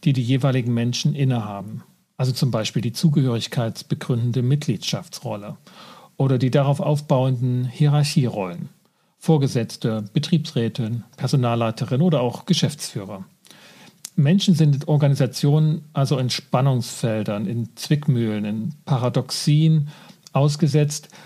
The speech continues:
die allein durch den Aufbau der Organisation und deren Prozesse entstehen. Derartige Spannungsfelder entstehen schlicht, weil die Grundidee der Organisation, gemeinsam mehr zu schaffen als allein,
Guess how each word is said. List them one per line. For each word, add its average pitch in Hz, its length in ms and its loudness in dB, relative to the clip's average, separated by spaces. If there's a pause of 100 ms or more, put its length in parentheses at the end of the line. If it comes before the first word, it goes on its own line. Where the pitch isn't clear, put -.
(120)
die 147 120 2
allein 143 360 4
durch 156 280 2
den 143 560 2 (200)
Aufbau 143 460 2
der 127 180 2
Organisation 120 1120 0
und 127 400 -2
deren 123 640 0 (260)
Prozesse 147 560 0
entstehen. 156 640 -8 (1120)
Derartige 165 680 4
Spannungsfelder 139 1300 2 (960)
entstehen 135 540 2
schlicht, 147 460 0
weil 135 120 4
die 127 120 0
Grundidee 156 600 0
der 139 140 2
Organisation, 131 1300 0
gemeinsam 143 580 2
mehr 160 200 4
zu 165 140 0
schaffen 143 460 0
als 127 240 -4
allein, 123 600 0